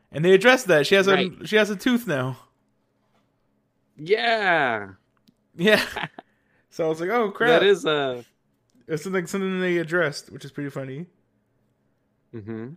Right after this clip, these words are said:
Speaker 1: Uh, the lack of boob jokes as well. There's, like, not as much as there is in the first season.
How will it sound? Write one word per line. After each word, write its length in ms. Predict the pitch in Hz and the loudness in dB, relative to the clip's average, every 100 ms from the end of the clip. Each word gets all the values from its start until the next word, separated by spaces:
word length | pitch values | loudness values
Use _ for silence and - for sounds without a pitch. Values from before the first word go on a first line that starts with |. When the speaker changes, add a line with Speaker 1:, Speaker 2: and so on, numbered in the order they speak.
| - | -4
Speaker 1:
Uh, 380 | 151 143 139 - - | 2 2 2 -2 -6
the 120 | 151 151 | -2 2
lack 300 | 180 226 202 | 2 2 2
of 220 | 151 131 | 0 0
boob 260 | 151 185 185 | 0 0 2
jokes 560 | 226 262 - - - - | 4 4 0 -12 -14 -10
as 180 | 156 151 | -6 -4
well. 420 | 151 156 185 240 - _ _ _ _ | -2 0 -2 -4 -10 _ _ _ _
There's, 220 | 160 160 | -2 0
like, 180 | 185 156 | -2 -4
not 380 | 147 165 175 - | -2 0 -2 -4
as 380 | - 147 143 143 | -6 -4 -4 -6
much 300 | 147 151 160 | -2 0 2
as 220 | 156 147 | -2 -2
there 340 | 156 151 156 160 | -4 -2 -2 -4
is 160 | 151 | -6
in 160 | 165 156 | -10 -10
the 80 | 143 | -10
first 280 | 151 156 185 | -6 -6 -6
season. 400 | 185 196 214 | -6 -8 -10